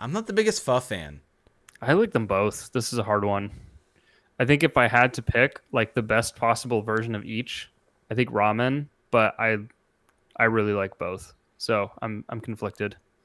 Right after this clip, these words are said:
Speaker 1: D-Rock said, "Is a rolled taco simply a taquito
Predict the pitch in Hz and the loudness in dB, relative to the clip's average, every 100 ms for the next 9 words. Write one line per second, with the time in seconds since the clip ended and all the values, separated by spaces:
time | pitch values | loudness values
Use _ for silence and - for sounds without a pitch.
0 | _ _ _ 113 - 175 240 143 95 - | _ _ _ -12 -6 0 4 4 2 -4
1 | - 101 92 - 143 135 117 110 143 214 | -6 -6 -6 -6 -2 0 0 0 0 0
2 | 196 139 123 127 113 - 131 120 135 120 | 0 0 0 0 -2 -4 -6 -4 -4 -4
3 | 110 110 - 127 - 82 85 | -4 -4 -4 -10 -8 -10 -10